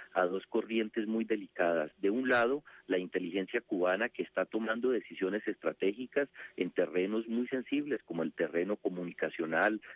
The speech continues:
los asuntos energéticos relacionados con el petróleo y también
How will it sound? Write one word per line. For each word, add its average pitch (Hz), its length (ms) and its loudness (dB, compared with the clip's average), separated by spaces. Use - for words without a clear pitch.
los 85 160 -2
asuntos 107 540 -2
energéticos 92 760 -2
relacionados 85 580 0
con 95 160 -4
el 82 120 -4
petróleo 135 640 0
y 208 120 -2
también 117 560 0